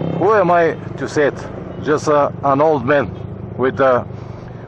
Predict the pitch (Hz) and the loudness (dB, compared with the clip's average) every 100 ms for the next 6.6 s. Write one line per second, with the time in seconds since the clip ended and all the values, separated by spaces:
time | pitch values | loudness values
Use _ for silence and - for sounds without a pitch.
0 | - 151 139 113 135 131 127 107 139 123 | 0 2 2 4 4 4 2 2 2 2
1 | 104 127 120 131 120 147 127 117 131 120 | -2 -2 -4 -4 -2 0 0 2 2 2
2 | 117 117 117 - 127 101 - - - - | 0 0 -2 -2 -2 -4 -8 -14 -16 -16
3 | - - - - - 50 50 50 50 50 | -16 -16 -16 -16 -12 -8 -8 -6 -6 -6
4 | 50 50 - - 120 147 180 190 165 156 | -6 -6 -2 -2 0 2 2 2 0 0
5 | 127 139 160 165 135 151 139 - 131 117 | 0 2 2 4 4 2 0 0 2 2
6 | - 143 151 156 151 | 0 0 2 0 0